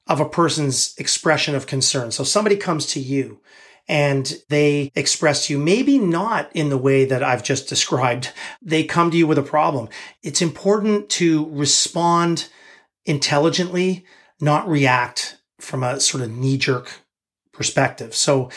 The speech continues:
oftentimes when someone comes to us with a problem, particularly if they come to us sort of in a blaming way, opposite to what I've just said they should do or you should do, our knee-jerk reaction is one of annoyance, right? We get frustrated.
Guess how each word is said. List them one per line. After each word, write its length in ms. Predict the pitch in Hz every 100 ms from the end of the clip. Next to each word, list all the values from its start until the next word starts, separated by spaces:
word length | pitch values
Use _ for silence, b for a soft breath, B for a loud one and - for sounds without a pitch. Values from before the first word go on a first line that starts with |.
| B -
oftentimes 600 | 165 160 156 151 147 135
when 80 |
someone 240 | 135 143 131
comes 280 | 131 165 165
to 80 |
us 100 | 143
with 100 | 127
a 60 | 120
problem, 460 | - 220 202 135 135
particularly 580 | - 220 226 170 151
if 140 | 143 -
they 280 | 147 139 139 B B
come 180 | - 165
to 160 | 151 143
us 340 | 127 - - -
sort 220 | - 143
of 120 | 131 -
in 120 | 170
a 60 |
blaming 460 | 170 139 131 127 117
way, 340 | 117 110 139 -
opposite 440 | 156 - 151 147 -
to 60 |
what 120 | 135
I've 120 | 131 123
just 240 | 143 -
said 160 | - -
they 120 | -
should 280 | - 208 147
do 220 | 120 135
or 80 | 120
you 160 | 143
should 220 | 196 139
do, 260 | 113 120 139 B B B
our 140 | 156
knee-jerk 440 | 156 180 165 147 151
reaction 500 | 135 147 170 - 143
is 140 | 131
one 160 | 143 139
of 80 |
annoyance, 680 | 131 127 131 127 - - - -
right? 220 | 135 139 -
We 100 | 143
get 380 | 139 139 139 _ _ _ _ -
frustrated. 640 | - 175 - 123 110